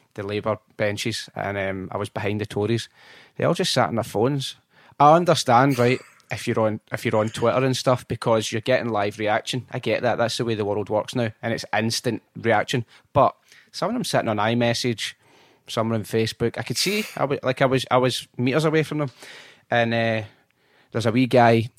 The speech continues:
Oh, what's the name of that wee guy? It was just a quick interjection to say that while I was thinking out loud, trying to remember this guy's name, um, I said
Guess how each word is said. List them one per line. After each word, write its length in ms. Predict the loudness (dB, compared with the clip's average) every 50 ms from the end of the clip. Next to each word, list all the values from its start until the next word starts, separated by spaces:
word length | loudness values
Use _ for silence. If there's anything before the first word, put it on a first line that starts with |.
| -8 -8
Oh, 240 | -6 -6 -6 -6 -4
what's 180 | -2 -2 0 4
the 60 | 4
name 120 | 6 6
of 20 | 6
that 140 | 6 6
wee 100 | 4 2
guy? 220 | 2 2 2 4 4
It 160 | 4 2 0
was 220 | 0 -2 -4 -6 -10 _ _ -20 -20 -20 _ _ -20 -20 _ -20 -20 _ _ _ _ _ _ _ -20 _ -20 -20 -20 -20 -20 -20 -20 -20 -20 -20 -20 -20 -4 4
just 220 | 4 6 6 6
a 80 | 6 6
quick 240 | 8 8 10 10
interjection 720 | 10 8 8 8 6 4 8 8 10 10 8 8 4 4 4
to 120 | 6 4
say 160 | 6 6 8
that 160 | 8 10 10 12
while 220 | 12 12 12 12
I 40 | 12
was 180 | 10 8 6 4
thinking 440 | 4 6 8 8 8 8 8 8 10
out 160 | 10 10 10
loud, 240 | 10 10 10 8 8
trying 220 | 8 8 8 10
to 60 | 10
remember 400 | 8 8 8 8 8 8 8 8
this 220 | 8 8 8 6 6
guy's 340 | 8 10 10 10 10 8
name, 440 | 6 6 10 10 10 10 10 6 2 -2 -10 -18 -18 -18 -18 -20 -20 -20 -8 0 6
um, 400 | 8 10 10 10 8 8 6 4
I 80 | 4
said 380 | 4 6 8 10 10 10 8 2